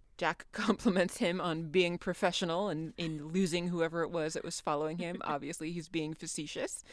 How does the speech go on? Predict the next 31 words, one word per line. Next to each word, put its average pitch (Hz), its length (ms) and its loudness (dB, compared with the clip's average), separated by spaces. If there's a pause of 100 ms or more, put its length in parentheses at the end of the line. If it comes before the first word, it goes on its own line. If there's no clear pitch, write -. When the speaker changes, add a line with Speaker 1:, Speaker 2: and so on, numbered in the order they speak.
(460)
Speaker 1:
The 220 120 8
guy 185 260 10
says 180 360 8
that - 180 6
Jack 151 200 6
can 160 140 -6
call 156 280 0
him 160 220 -2
Martin. 151 460 0
Jack - 280 -6
wants - 340 -8
to - 160 -4
know 160 200 -2 (200)
what 151 360 -2
this 175 220 -4
is 156 100 -8
all 151 220 0
about. 269 320 0 (1080)
Before 269 440 6
he's 247 240 4
gonna 247 180 4
say 254 200 2
anything, 247 380 2
though, 247 220 4
Martin 214 280 2
stands 214 400 2
up 208 220 4
and 185 240 0
does 175 240 6
a 147 140 6
little 160 320 4